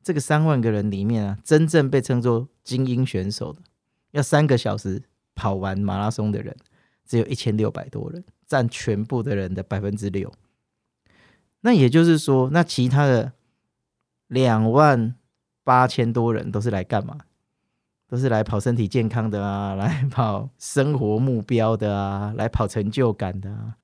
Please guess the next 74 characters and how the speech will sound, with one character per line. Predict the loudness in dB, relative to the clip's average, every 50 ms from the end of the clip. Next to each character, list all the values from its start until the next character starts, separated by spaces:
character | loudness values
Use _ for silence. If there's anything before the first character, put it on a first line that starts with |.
| _ _ _ -16 -4
在 | 0 2 2
这 | 4 4
个 | 4 4
里 | 4 2
面 | 2 2 2 2
最 | 4 2 2
可 | 0 0 -2 -4 -2 -2
怜 | -2 -2 -2
的， | -2 -2
我 | 0 0 2 2 2 0
觉 | -2 -4 -4 -4 -2
得 | -2 -2
是 | -2 0 0 0
那 | 0 0
个 | -2
第 | -4 -4 -6 -6
一 | -6 -6 -8
千 | -8 -6 -4 -2 -2
名， | -2 -2 -2 -4 -6
有 | -8 -8
没 | -10
有？ | -10 -12 -14 _ _ _ _ _ _ _ _ _ _ _ _ _ _ _ _ _
就 | _ -4 -2
是 | -2 -2 0
他 | 2 4 4
是 | 4 2
第 | 0 0 0 0
一 | 0
千 | 0 0 0 0
名， | 0 0 -2 -4 -6 -10 -14 _ _
比 | -6 -2 0
他 | 0 0
跑 | 0 0 -2 0
得 | 0 0
快 | -2 0 2 4 4 6
的 | 4 2 2
九 | 2 0 0
百 | 2 2 2 2
九 | 2 0 -2
十 | -2
九 | -2 -2 -2
个 | -2 -2
人 | -2 -2
就 | -2 -2
不 | -4 _ _ _ -18
见 | -12 -8 -8 -6 -6 -8
了， | -10 -14 -16 -14
这 | -14
样， | -16 -16 _ _ _ _ _ _ _
在 | -2 2
他 | 2 2
前 | 2 2 2
面 | 2 2 2
没 | 2 0
有 |
半 | -2 -2 -4 -6 -6
个 | -8
人。 | -10 -14 -16 -18 _ _ _ _ _ _ _ _ _ _
跑 | 0 4
得 | 4 4
比 | 6 6
他 | 6 8 8
慢 | 8 8 8 8 8
的 | 6 6
两 | 4 4 2 2 4
万 | 4 4 4 2
九 | 2 0 -2
千 | 0 0 0 2
人 | 2 2 0
也 | -2 -2
还 | -2 -2 -2
没 | -2 -4 -6 _ _ _
赶 | -12 -10 -10 -8 -10
上 | -6 -4 -4 -4